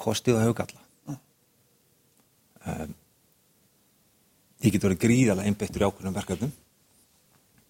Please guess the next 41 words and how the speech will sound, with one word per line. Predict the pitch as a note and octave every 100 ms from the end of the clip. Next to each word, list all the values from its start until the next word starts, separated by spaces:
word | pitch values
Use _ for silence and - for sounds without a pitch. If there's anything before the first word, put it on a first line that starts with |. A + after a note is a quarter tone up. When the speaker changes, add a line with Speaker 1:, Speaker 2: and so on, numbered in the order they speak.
| -
Speaker 1:
Ég | -
get | G2+ G2
verið | G2 A2+
ros-, | -
rosalega | A2+ F#2 F#2+
fljótur | - A2+ G#2 G2+
til | - A2 G#2 - - _ _
þegar | G#2 G2+
það | G2 G2 G2+
eru | G2+ F#2+ - _ _
mjög | G#2+ G2+
erfið | G2 G#2
verkefni | - G#2 G#2+ G2+ - _ _ _ _ _ _ _ _
og | F#2+ F2 -
einhvern | G2+ A2
veginn, | G2+ G2+ F#2
þetta | G2+
er |
alltaf | F#2 G2+
að | E2 -
hrynja | G#2 G2
að, | A2 G#2 F#2+ F#2+
að, | G#2 -
að | G#2 F#2+
maður | G2+
mæti | G2+ G2+ G#2
reyna | G2+
að | G2+
gera | A2 G2
sitt | F#2+
besta | G2 F#2 -
og | G2+
ég | G2
er | F#2+
mjög | G2 G2
einbeittur | G2 G2 - A2+
og, | G2 -
og, | - A2 -
hérna, | F#2 F#2+ - F2+ F2 - _
gengur | - G2 F#2
vel. | F#2